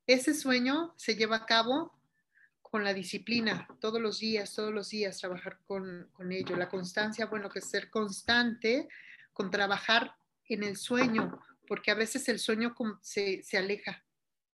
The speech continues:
se aleja y entonces nos vamos por otro camino y el sueño se quedó ahí. Entonces, bueno, esa disciplina, esa constancia, la determinación de hacer las cosas, acomodar, no, no,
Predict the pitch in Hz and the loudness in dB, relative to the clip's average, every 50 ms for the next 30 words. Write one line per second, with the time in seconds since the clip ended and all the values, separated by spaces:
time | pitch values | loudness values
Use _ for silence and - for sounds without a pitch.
0 | _ _ _ _ _ _ _ _ _ _ - - 208 202 226 233 233 233 - 254 | _ _ _ _ _ _ _ _ _ _ -4 -2 0 2 2 0 0 0 0 2
1 | 254 254 254 254 233 220 220 220 202 226 233 226 226 220 - 220 208 220 220 - | 2 2 2 2 0 0 -2 -4 -4 -2 -2 -2 -2 -2 -2 -2 -2 -2 -4 -6
2 | - 196 226 220 214 208 214 220 226 226 208 190 - 220 208 214 208 208 - 196 | -6 -6 -2 -2 0 0 0 0 0 0 0 -2 -2 -4 -4 -4 -6 -6 -6 -4
3 | 190 196 196 196 196 190 190 202 196 196 214 208 - 220 208 - 220 214 214 214 | -2 -2 -2 -2 -4 -6 -10 -10 -8 -8 -8 -8 -8 -10 -6 -4 -2 -2 -2 -2
4 | 208 - - - - - _ _ _ - 214 - 247 214 214 202 - 208 - - | -6 -8 -12 -18 -20 -20 _ _ _ -4 0 2 2 2 0 -2 -4 -6 -4 -2
5 | 220 214 214 214 - 220 - 214 196 180 185 - - 214 208 208 202 220 208 202 | -2 0 0 0 -2 -2 0 -2 -2 -2 -6 -6 -4 -2 -2 -2 -2 0 0 0
6 | 196 190 190 190 - 202 185 185 202 196 202 202 202 202 - - - 240 254 294 | 0 0 -2 0 0 0 0 0 -2 -4 -4 -4 -4 -4 -4 -2 -2 0 0 0
7 | 311 311 247 - - 220 208 196 185 180 - - 196 190 180 - 180 170 - - | 0 0 0 -2 -2 -2 -2 -2 -4 -6 -6 -4 -4 -4 -4 -4 -8 -10 -10 -14
8 | - - - - - - - 202 202 - 220 208 214 226 226 226 247 262 285 294 | -18 -18 -16 -18 -8 -2 0 0 0 0 -2 0 2 2 4 6 8 8 8 8
9 | 277 277 285 285 302 311 330 339 339 339 339 311 - - _ _ 220 226 240 262 | 8 8 10 10 10 8 6 6 6 4 4 2 0 -4 _ _ -4 -2 0 0
10 | 269 269 277 277 277 277 277 277 277 269 262 247 240 | 2 2 4 6 6 6 6 6 6 4 2 0 0